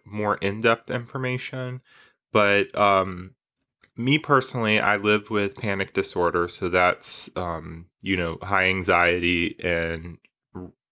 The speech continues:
regular panic attacks. Um, I've had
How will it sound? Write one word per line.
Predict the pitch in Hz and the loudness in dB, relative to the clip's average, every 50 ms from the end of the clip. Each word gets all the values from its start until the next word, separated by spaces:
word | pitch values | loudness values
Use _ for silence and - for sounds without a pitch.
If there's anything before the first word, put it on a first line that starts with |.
| _ _ _ _ | _ _ _ _
regular | 92 90 92 98 98 90 95 92 90 87 85 | -10 0 2 2 2 4 4 4 4 4 2
panic | - - 104 90 87 90 - - | 2 0 0 0 0 0 -4 -6
attacks. | 90 - - 82 80 80 80 - - - - - - - | -8 -2 0 2 2 2 0 -4 -8 -14 -14 -14 -6 -2
Um, | 92 87 85 85 82 85 85 - - | -2 0 0 -2 -4 -6 -8 -12 -4
I've | - 90 87 90 | -4 -4 -2 0
had | 98 92 85 82 78 82 | 0 0 0 0 -4 -10